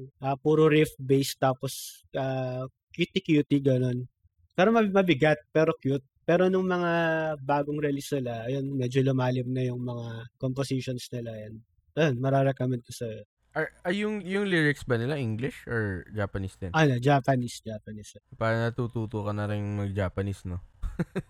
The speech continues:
Speaker 2: <laughs>
Speaker 1: Gusto ko nga eh.
Speaker 2: Can you, can you take me to, to the day when you, when you write, eh, when you wrote, ano, Daigdig? Paano mo siya sinumulan?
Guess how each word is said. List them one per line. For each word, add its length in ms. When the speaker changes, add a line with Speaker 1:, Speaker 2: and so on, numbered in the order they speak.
Speaker 2:
<laughs> 340
Speaker 1:
Gusto 260
ko 120
nga 120
eh. 180
Speaker 2:
Can 160
you, 300
can 160
you 160
take 260
me 200
to, 480
to 100
the 160
day 360
when 200
you, 520
when 200
you 140
write, 340
eh, 100
when 220
you 100
wrote, 380
ano, 300
Daigdig? 540
Paano 220
mo 80
siya 160
sinumulan? 540